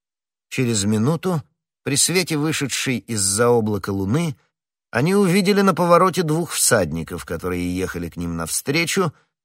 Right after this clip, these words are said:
и, заметив их, тоже остановились, видимо, совещаясь между собой, продолжать ли путь или повернуть обратно.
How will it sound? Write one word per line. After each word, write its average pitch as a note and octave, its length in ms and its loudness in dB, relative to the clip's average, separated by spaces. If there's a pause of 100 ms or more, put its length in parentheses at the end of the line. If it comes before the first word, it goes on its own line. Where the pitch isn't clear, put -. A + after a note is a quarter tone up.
и, B2 80 0
заметив E3 580 2
их, E3+ 200 -2 (400)
тоже F#3 320 2
остановились, B2 920 0
видимо, A2 320 -2
совещаясь G2+ 880 -2
между F2+ 320 -4
собой, A#2 520 0 (320)
продолжать G2+ 640 0
ли F2+ 140 -4
путь C#3+ 420 -6
или B2 180 -2
повернуть F#2+ 560 -4
обратно. B1+ 680 -8